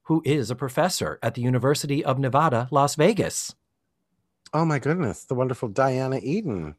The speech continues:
Speaker 1: Our
Speaker 2: is
Speaker 1: close
Speaker 2: there.
Speaker 1: personal friend.
Speaker 2: Yeah, well, my close personal friend.
Speaker 1: Hey,
Speaker 2: Uh, um,
Speaker 1: hey.
Speaker 2: what?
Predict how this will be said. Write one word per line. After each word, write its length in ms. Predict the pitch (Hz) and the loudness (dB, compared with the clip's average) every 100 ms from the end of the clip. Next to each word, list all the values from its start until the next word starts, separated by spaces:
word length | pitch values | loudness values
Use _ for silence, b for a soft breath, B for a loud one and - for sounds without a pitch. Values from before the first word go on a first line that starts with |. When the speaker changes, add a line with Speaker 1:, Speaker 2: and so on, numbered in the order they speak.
| - | 2
Speaker 1:
Our 140 | 214 | 4
Speaker 2:
is 60 | 214 | 4
Speaker 1:
close 280 | 175 175 208 | 8 8 8
Speaker 2:
there. 60 | - | 4
Speaker 1:
personal 360 | 190 220 247 | 2 6 4
friend. 800 | - 240 262 349 294 190 165 143 | 6 6 8 8 8 8 8 6
Speaker 2:
Yeah, 120 | 120 90 _ _ _ | 4 0 _ _ _
well, 240 | 104 104 113 | -6 0 4
my 240 | 104 95 | 4 2
close 300 | - 76 - - | -4 -12 -12 -14
personal 400 | 78 - 82 78 | -14 -12 -12 -12
friend. 160 | - 80 | -10 -2
Speaker 1:
Hey, 220 | 165 123 | 0 2
Speaker 2:
Uh, 140 | 90 - _ _ _ - | -2 -6 _ _ _ -2
um, 160 | 98 | 0
Speaker 1:
hey. 360 | 87 127 90 - _ _ - | 2 -2 -6 -14 _ _ -4
Speaker 2:
what? 180 | 95 | -4